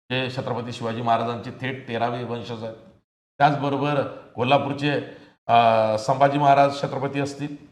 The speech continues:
या दोघांनाही निवडणुकांच्या राजकारणामध्ये आणण्याचं काम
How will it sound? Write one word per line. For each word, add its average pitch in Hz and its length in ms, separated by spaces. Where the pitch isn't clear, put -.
या 202 180
दोघांनाही 190 1160
निवडणुकांच्या 170 680
राजकारणामध्ये 170 840
आणण्याचं 123 440
काम 127 360